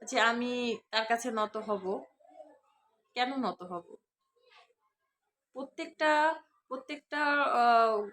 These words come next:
ঘটনা বা প্রত্যেকটা বিষয়ের পেছনেই কিন্তু একটা কারণ থাকে। মানুষ কখন, কেন ন-, নত হবে? আমরা সবসময় চিন্তা করি, "সে আমার কাছে কেন আসে না?"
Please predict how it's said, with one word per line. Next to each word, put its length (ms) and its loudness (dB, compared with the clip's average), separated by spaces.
ঘটনা 440 -2
বা 100 2
প্রত্যেকটা 440 -6
বিষয়ের 520 -6
পেছনেই 400 -6
কিন্তু 300 -8
একটা 140 -8
কারণ 380 0
থাকে। 320 -16
মানুষ 300 -4
কখন, 380 -2
কেন 200 -4
ন-, 260 -2
নত 200 -2
হবে? 340 -8
আমরা 160 -6
সবসময় 400 -6
চিন্তা 180 -6
করি, 260 -4
"সে 240 -4
আমার 300 2
কাছে 300 -6
কেন 240 -6
আসে 260 -14
না?" 80 -12